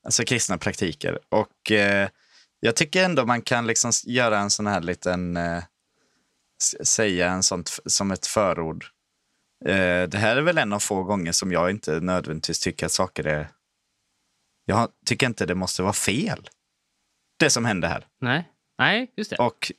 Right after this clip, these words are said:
Speaker 1: och den här reelen är inte problematisk,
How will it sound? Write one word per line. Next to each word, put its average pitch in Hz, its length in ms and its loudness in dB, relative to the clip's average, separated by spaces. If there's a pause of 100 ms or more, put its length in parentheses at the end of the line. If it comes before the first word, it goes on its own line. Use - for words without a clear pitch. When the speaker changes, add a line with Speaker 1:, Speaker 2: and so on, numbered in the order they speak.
Speaker 1:
och 156 260 4
den 160 120 4
här 123 160 4
reelen 143 340 2
är 151 40 4
inte 127 560 0 (920)
problematisk, 165 840 2